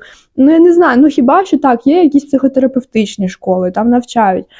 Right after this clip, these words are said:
але все одно на базі наукової ось цієї освіти, тобто на базі диплому психолога, так, можна отримати психотерапевтичні якісь дальші знання, якісь можна в-, отримувати, не знаю, ну, що завгодно, але це, люди, не думайте, що це так можна. Якщо ви хочете стати психологом і хочете просто пройти курси,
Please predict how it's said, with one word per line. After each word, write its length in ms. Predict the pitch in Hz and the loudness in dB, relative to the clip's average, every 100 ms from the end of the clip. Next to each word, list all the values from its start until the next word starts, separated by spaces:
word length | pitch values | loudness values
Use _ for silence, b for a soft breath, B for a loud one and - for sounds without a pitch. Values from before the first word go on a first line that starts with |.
| B | B
але 200 | - 320 | -2 -2
все 220 | 330 - 330 | -2 0 2
одно 220 | 320 359 | 4 4
на 120 | 302 | 2
базі 600 | 254 302 330 277 262 233 240 | 2 2 2 4 2 0 0
наукової 680 | 262 269 269 294 269 247 | 2 2 2 0 2 2
ось 120 | 240 | 0
цієї 240 | - 247 233 | 0 2 2
освіти, 400 | 233 240 226 185 | 0 -2 -2 -4
тобто 220 | 202 202 | -6 -4
на 120 | 214 | -2
базі 360 | 233 294 302 262 | 0 2 2 2
диплому 580 | 240 247 247 277 247 214 | 0 0 2 2 2 0
психолога, 720 | - 226 - 339 403 269 240 | -6 -8 -2 2 2 0 -2
так, 340 | - 226 202 | -2 -2 -2
можна 340 | 233 277 262 240 | 0 2 2 0
отримати 460 | 233 247 233 202 | 0 0 0 -2
психотерапевтичні 1040 | - 277 285 277 233 226 233 254 240 226 | -4 -2 -2 0 -2 -4 -4 -2 -2 -4
якісь 220 | 208 214 202 | -4 -4 -4
дальші 380 | 196 190 196 | -4 -4 -4
знання, 400 | 202 202 208 185 B B B B | -6 -4 -4 -4 B B B B
якісь 260 | 208 285 294 | -4 0 2
можна 340 | 285 269 254 | 4 4 2
в-, 60 | 240 | 2
отримувати, 760 | 214 233 277 262 254 254 240 - | 0 2 2 2 2 0 0 0
не 220 | 208 240 | 0 0
знаю, 320 | 240 233 165 | 0 -2 0
ну, 80 | 226 | -2
що 180 | - 320 | 0 0
завгодно, 480 | 302 285 277 214 202 | 2 2 0 0 -2
але 200 | 220 285 | 0 0
це, 380 | 277 - 330 381 | -2 -2 2 4
люди, 280 | 277 277 220 | 4 2 0
не 140 | 208 233 | 0 2
думайте, 420 | 285 330 277 233 | 2 2 2 -2
що 140 | 247 | -4
це 160 | 240 262 | -2 -2
так 200 | 262 247 | -2 0
можна. 400 | 240 196 202 196 | 0 0 -2 -4
Якщо 260 | 196 247 | -4 -2
ви 120 | 247 254 | 0 0
хочете 380 | 247 233 220 | -2 -4 -12
стати 280 | - 233 233 | -6 -6 -4
психологом 640 | 208 220 - 233 220 214 202 | -8 -10 -4 -2 0 -2 -6
і 80 | 202 | -6
хочете 380 | 220 208 202 | -6 -6 -8
просто 340 | 196 220 - 214 | -8 -10 -10 -12
пройти 300 | 208 202 214 | -12 -10 -8
курси, 440 | - 415 453 - | -2 -2 -4 -16